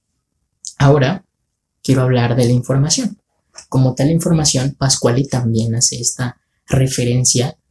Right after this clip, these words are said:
a este punto. Él habla de que es un proceso de envío unidireccional o bidireccional,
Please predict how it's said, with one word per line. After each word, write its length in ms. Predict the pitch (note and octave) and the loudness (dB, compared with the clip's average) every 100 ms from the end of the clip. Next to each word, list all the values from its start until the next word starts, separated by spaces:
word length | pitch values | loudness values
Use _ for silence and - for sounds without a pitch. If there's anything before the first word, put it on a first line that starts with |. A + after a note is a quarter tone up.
| _ _ - | _ _ -6
a 120 | B2 | -2
este 240 | A#2 - | -2 -4
punto. 460 | - D3 D3 C3 - _ _ _ _ _ - | -2 2 2 0 -10 _ _ _ _ _ -2
Él 160 | E3 F3+ | 4 6
habla 240 | E3 F3 | 6 4
de 140 | D#3+ C3+ | 4 2
que 80 | C#3 | 2
es 100 | D#3+ | 2
un 160 | D3+ | 0
proceso 600 | C3+ C#3 F3+ C#3+ D3+ F#3 _ | 0 0 2 0 -2 -6 _
de 200 | - C3+ | 0 2
envío 380 | B2 C3 C#3+ C#3+ - | 4 4 2 2 4
unidireccional 920 | A#3 B3+ B3 A3+ G#3 F#3+ D#3+ D3+ - | 6 6 6 4 2 0 0 -4 -6
o 160 | C#3 B2 | -6 0
bidireccional, 880 | A#2 C3 C3+ C3+ - C#3+ A#2+ A#2 | 2 4 4 2 0 0 0 -4